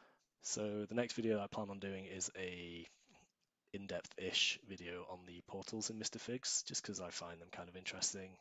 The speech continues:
and, uh, without dive-, like, going into it too much, there's not much Pi game resources past, like,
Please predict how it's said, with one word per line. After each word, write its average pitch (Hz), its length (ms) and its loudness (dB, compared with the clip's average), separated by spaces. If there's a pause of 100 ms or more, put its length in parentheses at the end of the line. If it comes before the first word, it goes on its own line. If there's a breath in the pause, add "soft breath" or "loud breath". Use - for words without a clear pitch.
(120)
and, 90 480 -2 (1300)
uh, 87 400 4
without 90 240 -2
dive-, 87 260 0 (180)
like, 82 140 -14
going 90 180 -8
into 87 260 -2
it - 100 -6
too 101 140 0
much, 87 200 -4
there's 107 100 -2
not 117 160 4
much 101 280 -2
Pi 98 180 4
game 92 300 -2 (960 loud breath)
resources 95 580 4
past, - 380 6
like, 82 360 -2